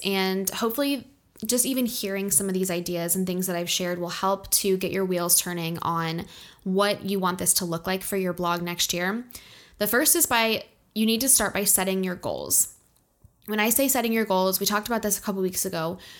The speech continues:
you wanna make sure that your goals are not just that you want to grow your blog. That is not a goal that you can really measure or put s-, certain steps in place to make that happen.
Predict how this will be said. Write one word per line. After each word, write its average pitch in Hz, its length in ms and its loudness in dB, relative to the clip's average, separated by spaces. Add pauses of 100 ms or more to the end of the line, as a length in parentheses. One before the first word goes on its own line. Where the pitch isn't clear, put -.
(160)
you 220 100 0
wanna 233 160 2
make 294 220 0
sure 202 400 2
that 196 120 -2
your 190 360 0
goals 196 500 2
are 208 160 0
not 190 300 0
just 185 420 0
that - 80 -2
you - 80 0
want 190 160 -2
to 202 100 -4
grow 185 220 -2
your 170 160 -2
blog. - 360 -4
That 196 200 0
is 196 180 2
not 185 380 0
a 202 80 0
goal 180 300 0
that 180 160 -2
you 185 100 -2
can 185 420 -4
really 175 560 -4 (300)
measure 196 680 0
or 170 600 -4
put - 220 -2
s-, - 300 2
certain 202 260 2
steps 185 400 2
in 185 180 -2
place 175 320 -4
to - 100 -2
make 175 200 -6
that 165 120 -4
happen. 220 480 -4